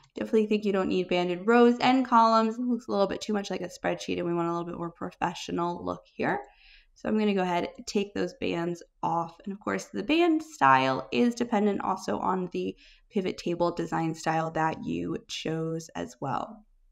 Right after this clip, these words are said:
Next thing that I want to do is I wanna set up some conditional formatting. So for this grand total row, I'm gonna do some formatting for this one.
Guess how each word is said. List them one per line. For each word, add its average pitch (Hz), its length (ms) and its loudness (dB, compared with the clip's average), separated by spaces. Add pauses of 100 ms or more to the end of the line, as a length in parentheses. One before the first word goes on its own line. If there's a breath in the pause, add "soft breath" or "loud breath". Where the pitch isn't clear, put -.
Next - 340 4
thing 392 320 0
that - 220 0
I 262 260 4
want 262 320 4
to 226 100 -8
do 233 220 4
is 240 180 0
I 240 120 2
wanna 320 240 6
set - 240 -2
up 233 160 -2
some 226 300 -2
conditional 196 1160 0 (160)
formatting. - 680 -2 (460 soft breath)
So 226 300 8
for - 300 -4
this - 340 -2
grand 220 720 0 (200)
total 202 680 -2
row, 185 680 -2 (400)
I'm 233 160 2
gonna 330 280 -2
do 214 560 2 (260)
some 190 680 -2
formatting 180 1000 -2
for 165 720 -2 (180)
this 160 300 -8
one. - 340 -6